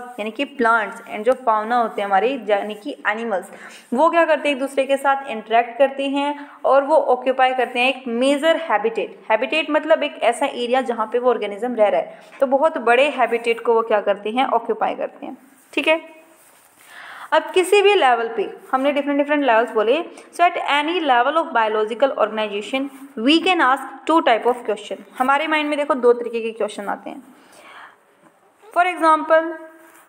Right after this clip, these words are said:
when we hear the bulbul singing early in the morning in the garden, we may ask, "How does the bird sing?" है ना, आप garden में घूमने गए, आपने वहाँ पे जो bulbul है, कोयल है और any bird, कोई भी bird है, वो आपने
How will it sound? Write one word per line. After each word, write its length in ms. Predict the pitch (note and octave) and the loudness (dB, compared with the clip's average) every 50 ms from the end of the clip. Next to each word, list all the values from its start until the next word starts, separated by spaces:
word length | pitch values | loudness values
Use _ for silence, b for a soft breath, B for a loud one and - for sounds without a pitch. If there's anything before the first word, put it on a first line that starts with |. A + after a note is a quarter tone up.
| - A3+ G#3 G#3 G#3+ | -8 -6 -4 0 2
when 240 | C4 D4 E4+ F#4+ G4+ G4 | 2 2 2 0 0 2
we 80 | G4+ G4+ G4 - - | 2 2 2 0 0
hear 320 | C4+ C4 C4+ B3 A#3+ C4 B3+ B3+ | 0 2 6 6 6 6 6 4
the 80 | C4+ A#3 G#3+ | 0 0 0
bulbul 420 | G#3+ B3 B3+ B3 A#3 B3+ E4 F#4 F#4 F#4 F4+ - | 0 0 0 0 0 2 2 2 2 0 -2 -2
singing 480 | - C#4 B3+ B3 B3 B3 C#4 D4 C4+ - - A3+ | -2 0 0 0 0 0 0 -2 -2 -2 0 0
early 240 | A3 G#3+ G#3+ B3+ D4 D4+ | 0 0 0 0 -2 -2
in 40 | D#4 D#4 | -2 -2
the 100 | E4+ E4 C#4+ A#3 | -2 -2 -2 -2
morning 420 | G#3 G#3 G3+ G3 G3+ A#3 B3+ C4+ | 0 0 0 -2 -2 -2 -2 -2
in 60 | C4 C4+ C4+ | -2 -2 -4
the 60 | - C4 - | -4 -2 2
garden, 420 | G3+ F#3+ F3+ F3 G#3 G#3 F#3+ G#3+ A#3+ B B B B B B - G#3+ C4 | 2 2 4 4 2 2 2 0 -6 B B B B B B -2 2 4
we 100 | D4+ E4 F#4 F#4+ | 6 6 6 6
may 100 | G4+ F4 - - - A3+ A3 | 4 4 2 0 0 2 2
ask, 260 | G#3 - - - - - - - - - - | 2 0 -4 -10 -14 -16 -18 -18 -16 -12 -2
"How 240 | - C4+ C4 C4+ C#4 D#4+ F4 D#4 A#3+ A3 | 2 4 4 4 4 2 0 -2 0 0
does 180 | A3 G#3+ G#3 G#3 | 0 0 2 2
the 100 | A#3+ B3+ A3 G3 F#3+ | 2 2 2 0 0
bird 280 | G3 F#3+ F#3+ G3+ G#3+ - - - | 0 0 0 -2 -4 -8 -6 -4
sing?" 180 | D#4+ D4+ A#3 - - B B B B B B B - | -2 -2 -2 -4 -10 B B B B B B B 2
है 60 | C4 | 4
ना, 160 | D4 E4 D#4+ - | 4 4 4 4
आप 420 | - B3+ A3 G#3 G3 - - - - | 2 0 0 -2 -8 -14 -16 -16 -4
garden 300 | G#3+ A#3 A3+ A#3 B3 B3 | 0 2 2 2 2 0
में 120 | C4+ C#4+ C#4 B3 | -2 -2 -2 -2
घूमने 280 | C4+ C4+ C4 C4 C#4 C#4 | -2 -2 0 0 2 2
गए, 240 | C#4 D4 E4+ F4+ - - | 2 2 2 0 0 0
आपने 300 | A3 A3 - B3+ B3+ B3+ | 0 0 0 -2 -2 0
वहाँ 260 | B3+ B3 B3 A#3+ B3 | 0 0 0 -2 0
पे 140 | B3+ B3+ B3 | 0 0 0
जो 140 | B3 B3 B3+ | 0 -2 -2
bulbul 420 | - A#3 A#3 A#3 G#3+ A3 B3 A#3 | 0 0 -2 0 0 -2 -2 0
है, 240 | A#3 B3 A#3 A3+ A3+ | 2 2 2 2 2
कोयल 480 | A3+ A3+ - A3+ A3 A3+ A3+ A#3 A#3+ B3 | 0 0 2 4 4 6 4 4 2 2
है 140 | B3 C4+ | 0 0
और 280 | C4+ - D4+ E4 - - - - - - - - _ - | 2 2 0 0 -2 -6 -10 -16 -20 -20 -20 -6 _ 0
any 200 | D#4+ E4+ D#4+ B3+ | 0 2 2 0
bird, 240 | G3+ - - - - - - - | 0 0 0 -4 -10 -18 -6 -2
कोई 140 | - D#4 E4 | -2 0 0
भी 80 | E4+ D#4 A3+ G#3+ | 0 0 0 0
bird 160 | G3+ G3+ G#3+ | 2 2 2
है, 100 | B3+ C#4 | 0 0
वो 140 | C#4+ C4+ C#4+ | 2 2 2
आपने 340 | C#4 C#4 C#4 C#4 D4 D4+ | 2 2 0 -2 -2 -2